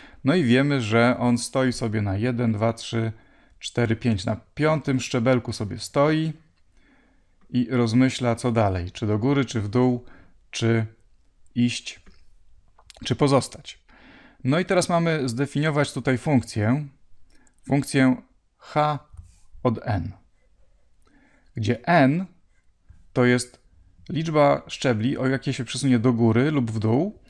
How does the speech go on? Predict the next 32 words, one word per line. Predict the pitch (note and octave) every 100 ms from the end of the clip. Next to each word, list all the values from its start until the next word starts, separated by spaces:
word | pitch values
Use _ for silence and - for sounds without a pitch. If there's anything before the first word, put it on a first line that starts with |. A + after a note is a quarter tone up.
| - - -
Jak | B2+ B2+
do | C3+
góry, | C#3+ C#3+
no | B2+
to, | A#2
to | A#2 B2
N | C3
jest | A#2+ A2
dodatnie, | G#2+ G#2+ - D#3+
jak | D3
w | A#2+
dół, | C3
to | A#2+ B2
N | B2
jest | A2+
ujemne. | A2 G2+ F#2+ A2+ E3 F#3 _ _ - - - - -
A | A2+
H | G#2+ - G#3+ B2+ D3+ F#3
to | -
jest | D3 C3
wysokość | C3 - F#3+ F3+
wyrażona | C3+ C#3+ C3+ C#3+
w | C3
metrach. | B2+ G#2+ C3 A#2
Wiemy, | D#3 F3 E3+
że | D3+ C#3+ C#3 - _ _ _ _ _ -
odległość | C3+ B2+ E3 C#3+
między | D3 C#3 B2 C3 B2 A#2+ _ -
szczeblami | - C3 B2+ C3+ C3
jest | A#2 A2 -
pół | A2+
metra, | A#2+ B2 E3 F3